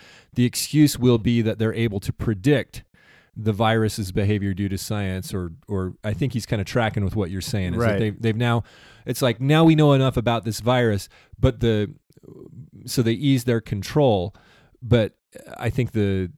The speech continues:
Speaker 1: corollary to that is what you're pointing out, is that they don't ever let off of the, the control mechanism. They, they, they
Speaker 2: Yeah, they can
Speaker 1: maintain the control mechanism to use it for whatever they want.
Speaker 2: Like I've said repeatedly,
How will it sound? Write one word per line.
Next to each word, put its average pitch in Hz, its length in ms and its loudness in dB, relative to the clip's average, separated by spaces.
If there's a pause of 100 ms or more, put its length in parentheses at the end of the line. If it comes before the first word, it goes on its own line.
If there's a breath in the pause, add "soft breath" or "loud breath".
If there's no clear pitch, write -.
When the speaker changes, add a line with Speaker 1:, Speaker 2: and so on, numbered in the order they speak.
Speaker 1:
corollary 131 400 4
to 107 60 -2
that 101 180 -2
is 101 100 -4
what 107 120 -2
you're 104 100 -4
pointing 110 360 -2
out, 104 140 -2
is 98 140 -4
that 107 140 -4
they 107 120 -2
don't 131 320 2
ever 113 240 -2
let 110 320 -4
off 101 240 -4
of 104 100 -4
the, 90 500 -6
the 98 100 -6
control 98 360 -4
mechanism. 92 680 -8
They, 113 180 -4
they, 120 220 -2
they 110 180 -8
Speaker 2:
Yeah, 113 200 2
they 147 200 6
can 156 140 6
Speaker 1:
maintain 127 140 4
the 113 100 0
control 165 400 2
mechanism 113 600 -2
to - 180 -4
use 113 280 2
it 117 140 -4
for 110 140 -6
whatever 104 260 -6
they 92 120 -12
want. 95 340 -12
Speaker 2:
Like 156 180 0
I've 160 180 4
said 139 460 6
repeatedly, 117 800 2